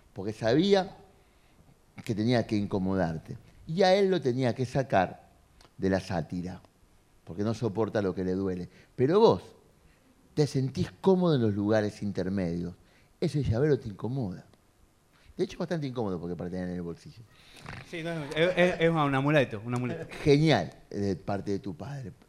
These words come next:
Speaker 1: Que te recuerde lo que yo te digo ahora, que vos tenés que incomodarte todo el tiempo. Porque ahí está la cosa. Porque en, en tus relatos parecería ser que la cosa les pasa a los demás.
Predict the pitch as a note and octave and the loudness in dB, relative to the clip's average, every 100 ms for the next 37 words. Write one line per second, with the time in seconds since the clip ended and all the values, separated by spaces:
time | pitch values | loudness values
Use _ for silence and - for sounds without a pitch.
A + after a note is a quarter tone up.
0 | _ - C3 E3+ E3+ D#3+ A3 A3 G3 C#3+ | _ -10 -2 -2 -2 -4 -2 -2 0 -2
1 | A#2 C3+ C3 B2+ B2+ A#2 A2 G2 F2+ F2+ | -4 -8 -8 -6 -4 -2 0 0 -2 -8
2 | - _ _ _ _ - C#3+ D3+ C#3 C#3 | -14 _ _ _ _ 0 0 2 -2 -2
3 | C3+ B2+ A2+ A2+ G#2+ A2 A2+ A#2 G#2 A2 | -4 -6 -2 -2 0 2 0 -2 -2 0
4 | G2+ G2 - D#3 F2+ - - _ _ _ | 0 -2 -2 -2 -4 -8 -20 _ _ _
5 | _ _ _ _ _ _ _ _ _ _ | _ _ _ _ _ _ _ _ _ _
6 | _ _ _ - G#2+ B2+ B2 D3 C#3+ - | _ _ _ -10 -6 -4 2 4 4 0
7 | G2 - - _ _ _ _ _ _ _ | -10 -10 -18 _ _ _ _ _ _ _
8 | G2+ G2 - C#2+ - _ _ _ - A2+ | -14 -14 -14 -18 -20 _ _ _ -10 -6
9 | C#3+ C#3 B2 - - A#2+ C3 B2 C#3 D3 | -2 -4 -6 -14 -8 -6 -4 -2 0 0
10 | C3 B2 A2+ - _ _ _ _ _ _ | 0 -4 -8 -14 _ _ _ _ _ _
11 | _ - A#2+ A#2+ A#2+ C3 C#3+ C3 C#3 C3 | _ -4 -2 -2 -2 0 -2 0 -4 -2
12 | B2+ A2 C3 C3+ A2+ - A#2+ A#2 A2 F#2+ | -4 -4 -6 -4 -4 -4 -6 -4 -4 -4
13 | G2+ G#2+ F#2 - | -4 -4 -6 -14